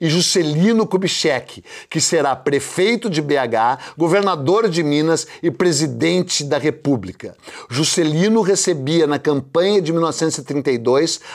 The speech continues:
além de o seu batismo de fogo, o seu batismo na política. Também esteve presente ali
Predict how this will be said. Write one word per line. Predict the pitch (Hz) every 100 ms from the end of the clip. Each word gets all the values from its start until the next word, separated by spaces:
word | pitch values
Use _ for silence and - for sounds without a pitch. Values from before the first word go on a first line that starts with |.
| -
além | 139 131 151 208 247
de | 220
o |
seu | - 180
batismo | 165 131 - 190 160 143
de | 123
fogo, | - 160 165 156 165 - - -
o |
seu | - 151 131
batismo | 120 - - 131 117 123 123 _ _ 113
na | 110
política. | - 110 101 - - - - _ - -
Também | 160 151 190 302
esteve | - 208 214
presente | 175 139 175 -
ali | 117 127